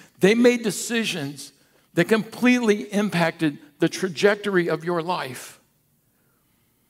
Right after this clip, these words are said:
You are making decisions that are impacting the trajectory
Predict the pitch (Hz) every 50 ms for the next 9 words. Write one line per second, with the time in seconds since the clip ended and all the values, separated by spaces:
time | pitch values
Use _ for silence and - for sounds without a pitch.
0 | _ _ _ _ _ _ _ - 151 208 240 240 226 214 220 226 226 220 226 226
1 | 214 196 190 160 - - - 226 220 180 147 190 175 139 135 131 - - - -
2 | _ _ _ _ _ _ _ _ _ _ - 180 180 202 202 190 208 208 226 233
3 | 226 202 220 220 - - 202 202 196 190 190 170 190 185 - - 180 175 147 127
4 | 185 196 214 214 - 208 185 165 156 143 -